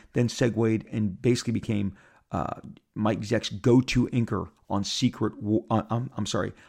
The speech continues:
on Captain America prior to Secret Wars. But I'm gonna, um, read to you a little about what George had to say about his inkers.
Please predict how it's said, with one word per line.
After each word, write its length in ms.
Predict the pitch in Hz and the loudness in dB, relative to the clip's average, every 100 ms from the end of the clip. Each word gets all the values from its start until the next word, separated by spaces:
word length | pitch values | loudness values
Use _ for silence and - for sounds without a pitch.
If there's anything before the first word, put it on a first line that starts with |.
| - | -6
on 100 | 127 | -6
Captain 360 | - 123 120 127 | 0 0 0 0
America 280 | 123 117 120 | 0 0 -4
prior 400 | - 117 110 107 | 0 2 2 0
to 80 | |
Secret 360 | 101 113 - - | -4 -6 -4 -2
Wars. 340 | 104 98 - - _ _ _ _ _ _ _ _ _ - - - | -2 -4 -10 -20 _ _ _ _ _ _ _ _ _ -20 -12 0
But 120 | 113 | 2
I'm 100 | 123 | 4
gonna, 200 | 131 127 | 4 2
um, 300 | 113 101 - - - - - | 0 -2 -6 -18 -20 -8 6
read 260 | 151 185 | 6 6
to 100 | - 131 | 2 2
you 260 | 107 110 - | 4 2 0
a 40 | |
little 400 | 113 165 147 - | 2 4 4 2
about 480 | 113 - 98 113 - | -2 0 0 -2 -2
what 280 | 107 101 - _ _ _ - | -2 -2 -8 _ _ _ -14
George 520 | 101 139 160 135 - - | 2 6 6 6 0 -6
had 260 | 107 123 | -2 -2
to 60 | 131 | -2
say 500 | - - 107 117 131 _ _ _ _ - | -4 -2 0 -2 -6 _ _ _ _ -4
about 480 | 110 110 101 110 - _ _ _ _ _ | 2 2 2 0 -6 _ _ _ _ _
his 180 | _ 123 | _ 0
inkers. 520 | 190 233 190 - - | 2 2 0 -4 -10